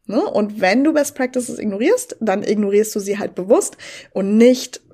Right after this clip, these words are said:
weil du sie nicht kennst. So, das ist uns ganz, ganz wichtig. Also, nachdem du in unserem Programm warst, weißt du, wie deine Kanäle funktionieren und du weißt, wie, was dein idealer Weg wäre in diesem Kanal,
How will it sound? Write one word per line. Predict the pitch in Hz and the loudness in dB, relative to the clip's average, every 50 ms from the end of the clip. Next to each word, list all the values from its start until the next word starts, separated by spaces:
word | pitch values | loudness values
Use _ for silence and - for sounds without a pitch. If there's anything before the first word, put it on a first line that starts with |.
| _ - | _ 2
weil | 202 190 196 | 4 4 4
du | 208 196 | 4 2
sie | 196 196 | -2 -4
nicht | 185 - - - | -6 -6 -8 -10
kennst. | - - - - - - - _ _ _ _ _ _ _ _ | -12 -12 -12 -14 -16 -18 -20 _ _ _ _ _ _ _ _
So, | - - - - - _ _ _ _ _ - | -14 -12 -12 -12 -14 _ _ _ _ _ -2
das | - 175 170 - | -2 -2 -2 -4
ist | 180 175 - | -10 -10 -10
uns | - - 175 170 170 | -12 -10 -10 -10 -8
ganz, | - 170 160 170 | -8 -8 -8 -8
ganz | - 175 170 170 - - | -8 -10 -10 -10 -8 -10
wichtig. | 160 - - 107 - - | -8 -8 -6 -8 -4 -2
Also, | - 170 170 175 175 - - - - - - - - - - | 0 0 0 -2 -6 -8 -12 -20 -20 -20 -20 -20 -20 -14 -8
nachdem | 196 180 175 - - _ _ - - 214 240 277 294 302 302 277 | -4 -4 -4 -6 -8 _ _ -4 0 2 4 4 4 4 4 2
du | 254 262 269 269 269 269 269 269 254 | 2 2 2 2 2 2 2 0 0
in | - 220 | -2 -2
unserem | - 190 196 190 180 190 | -2 -2 0 -2 -2 -2
Programm | - - 175 170 - 185 226 269 302 302 | -4 -6 -6 -4 -4 -2 -2 -2 -2 -2
warst, | 294 294 302 302 311 311 - - - _ - | -2 -2 -2 -4 -4 -6 -8 -12 -16 _ -16
weißt | - 180 175 185 180 185 190 208 220 - - | -12 -8 -4 -2 0 2 2 2 2 0 -6
du, | - 214 196 | -4 -4 -4
wie | 196 196 | -4 -4
deine | 190 175 180 185 180 | -4 -2 -4 -4 -6
Kanäle | - - - 180 180 180 202 247 | -8 -10 -8 -6 -4 -2 -2 -2
funktionieren | 247 - 254 247 247 - - 240 240 240 247 247 240 | -2 -2 -2 -4 -4 -4 -2 0 0 0 0 0 -2
und | - 196 196 190 196 | -4 -6 -8 -6 -8
du | 180 170 170 170 | -8 -8 -8 -4
weißt, | 175 190 190 185 185 190 190 196 208 - - - - - _ _ - | -2 0 2 2 2 2 2 0 -2 -4 -8 -12 -12 -14 _ _ -20
wie, | - 185 175 190 190 190 190 190 190 - - _ _ _ - 196 196 - _ _ _ _ | -16 -12 -10 -8 -6 -6 -6 -6 -8 -10 -12 _ _ _ -20 -18 -18 -20 _ _ _ _
was | - 170 190 196 190 - | -6 -6 -6 -6 -6 -4
dein | - 185 - | -4 -4 -4
idealer | - 185 170 185 180 180 180 180 185 185 170 | -4 -6 -6 -4 -4 -2 -2 -2 -2 -4 -4
Weg | 175 180 180 - - | -6 -8 -8 -10 -12
wäre | - 165 165 175 185 196 240 254 262 262 | -10 -8 -4 -4 0 0 2 2 2 2
in | 254 247 247 | 2 0 -2
diesem | 247 247 247 247 | -2 -2 -4 -4
Kanal, | - - 226 214 208 202 208 214 220 | -4 -6 -6 -6 -6 -4 -4 -4 -4